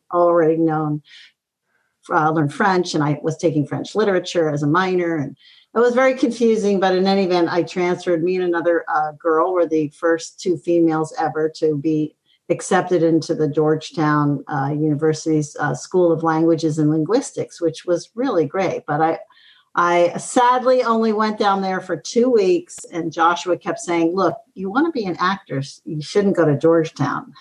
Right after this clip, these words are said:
<laughs> So anyway, I didn't tell my parents until they returned that next spring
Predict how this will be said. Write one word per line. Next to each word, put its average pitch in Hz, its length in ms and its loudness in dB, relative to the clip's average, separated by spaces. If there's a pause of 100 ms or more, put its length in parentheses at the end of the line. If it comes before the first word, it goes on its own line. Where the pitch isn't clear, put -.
<laughs> 277 140 4
So 214 600 0 (960)
anyway, 214 380 2
I 165 80 0
didn't 240 220 2
tell 247 160 2
my 220 180 2
parents 208 480 -2
until 196 240 -2
they 202 160 2
returned 196 640 -2
that 185 280 -2
next 208 400 -2
spring 180 760 0